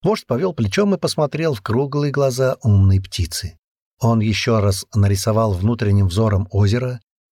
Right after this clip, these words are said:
и главный остров в середине, окружённый яркими жилищами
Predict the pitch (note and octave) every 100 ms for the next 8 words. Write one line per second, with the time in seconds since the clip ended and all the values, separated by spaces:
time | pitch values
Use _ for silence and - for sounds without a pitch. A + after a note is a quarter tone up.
0 | - F#3+ G#3+ C3+ D#3+ F3 D#3+ B2+ C3+ B2
1 | C3+ B2 - - B2 A#2 B2 A#2+ A#2+ -
2 | _ _ - G2+ A2+ G#2 A2+ A2+ A#2+ -
3 | G2+ G2 B2 G2+ G#2 A#2 A#2 G2 G2+ D#3
4 | - G#2+ G2+